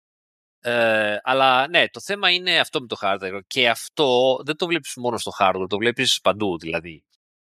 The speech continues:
για παράδειγμα. Όπως ξέρεις, συγκεκριμένα, ας πούμε, που μπορώ να μιλήσω για το Assetto Corsa Competizione, έχουμε πολλά αυτοκίνητα μέσα. Ε, έχουμε κάνει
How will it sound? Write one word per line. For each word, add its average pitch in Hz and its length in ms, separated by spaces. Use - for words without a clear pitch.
για 90 160
παράδειγμα. 80 440
Όπως 92 160
ξέρεις, 123 400
συγκεκριμένα, 120 720
ας 87 100
πούμε, 95 120
που 90 60
μπορώ 92 140
να 90 60
μιλήσω 92 300
για 80 120
το 80 120
Assetto - 340
Corsa 87 140
Competizione, 117 520
έχουμε 123 340
πολλά 110 220
αυτοκίνητα 90 500
μέσα. 127 360
Ε, 87 520
έχουμε 113 360
κάνει 117 540